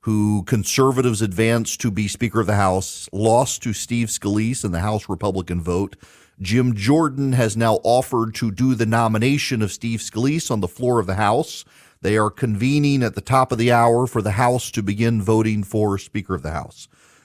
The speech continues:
Um, so that's happening right now. Now, here's your public service announcement. I have,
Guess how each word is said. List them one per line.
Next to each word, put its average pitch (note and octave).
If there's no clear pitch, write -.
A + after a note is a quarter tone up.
Um, F2+
so F#2
that's G#2
happening G2
right F2+
now. E2
Now, G2+
here's B2+
your A#2+
public A2+
service G2+
announcement. F2
I E3
have, C#3